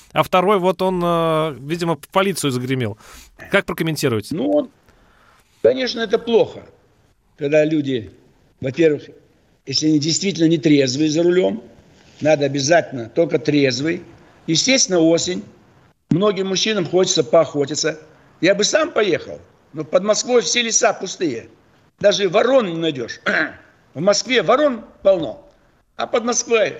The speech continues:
Speaker 2: все леса пустые. А Саратов, это все-таки туда, ближе к Казахстану, что-то, видимо, есть, можно пострелять. Ну, наверное, та же самая ситуация, как с Левченко. Он там где-то на медведя пошел, и в берлоге его там застрелил.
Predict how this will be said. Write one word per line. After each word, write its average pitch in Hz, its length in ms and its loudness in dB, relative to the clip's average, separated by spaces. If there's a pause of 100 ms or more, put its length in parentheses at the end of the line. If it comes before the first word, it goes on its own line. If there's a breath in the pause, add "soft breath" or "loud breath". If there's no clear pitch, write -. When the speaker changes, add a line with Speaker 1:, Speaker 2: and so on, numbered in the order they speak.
(140)
Speaker 2:
все - 260 -2
леса 180 340 2
пустые. 135 600 -6 (500 soft breath)
А 135 120 -2
Саратов, 185 640 2
это 160 140 -16
все-таки - 260 -14
туда, 170 300 2
ближе 147 280 -4
к - 40 -12
Казахстану, 127 680 -4 (400 soft breath)
что-то, 180 300 -2
видимо, 143 280 0
есть, 208 360 -2 (320 soft breath)
можно 156 320 2
пострелять. 147 640 0 (200 loud breath)
Ну, 269 120 -2
наверное, 302 240 2
та 262 160 2
же 220 40 -2
самая 214 360 -2
ситуация, 190 420 0
как 165 140 -8
с - 80 -2
Левченко. 123 580 -6 (300 soft breath)
Он 175 180 0
там 160 120 0
где-то 151 140 -2
на 151 80 0
медведя 190 420 2
пошел, 196 540 -2 (280 soft breath)
и 156 100 0
в 151 60 0
берлоге 180 420 2
его 165 120 2
там 147 260 -2
застрелил. 160 580 0